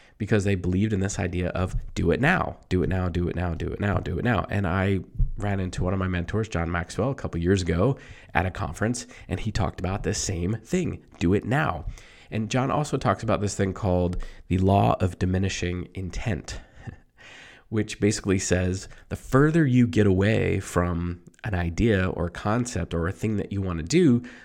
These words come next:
the less likely it is that you're going to do it.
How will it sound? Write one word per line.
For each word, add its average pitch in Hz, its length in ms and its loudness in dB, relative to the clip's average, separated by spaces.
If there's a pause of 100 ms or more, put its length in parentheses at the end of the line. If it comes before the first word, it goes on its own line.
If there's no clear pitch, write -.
the 87 80 -2
less 104 320 0
likely 90 400 2
it 87 80 0
is 82 280 -2
that - 200 -6
you're 90 80 -2
going 87 360 -6
to - 160 -2
do 147 260 4
it. - 240 -2